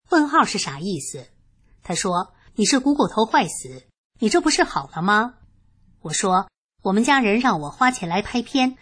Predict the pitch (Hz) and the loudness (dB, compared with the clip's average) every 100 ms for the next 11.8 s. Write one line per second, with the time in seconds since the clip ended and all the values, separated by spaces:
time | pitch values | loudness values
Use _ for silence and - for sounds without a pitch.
0 | _ - 311 165 - 220 208 185 180 302 | _ 0 0 0 -2 -2 0 -2 -2 0
1 | 285 247 139 135 147 175 151 _ _ _ | 2 0 -10 -12 -4 -2 -4 _ _ _
2 | - 330 311 247 - - 156 185 233 190 | 0 4 4 4 2 0 -2 0 2 2
3 | 175 226 - 302 302 285 - - 151 147 | 0 -2 -2 0 2 0 -4 -10 -12 -2
4 | 190 147 - _ _ - 302 294 226 - | -2 -2 -10 _ _ -2 2 4 2 -2
5 | 254 147 160 160 - 269 285 - 131 _ | -8 -10 -10 -12 -2 0 0 -2 -12 _
6 | _ _ _ _ _ 220 320 320 339 269 | _ _ _ _ _ 0 0 2 2 4
7 | 311 220 190 160 135 190 156 - 143 - | 2 2 -2 -8 -8 -8 -8 -10 -16 -20
8 | _ _ - 226 302 226 196 - 302 214 | _ _ -2 2 2 0 -2 0 0 0
9 | 220 180 202 151 - 185 180 170 - 135 | -2 -2 -4 -4 -4 -2 0 0 -4 -12
10 | 127 _ _ _ _ _ _ 208 208 214 | -18 _ _ _ _ _ _ -2 2 2
11 | 214 - _ - - 311 147 | 2 -4 _ -4 0 2 0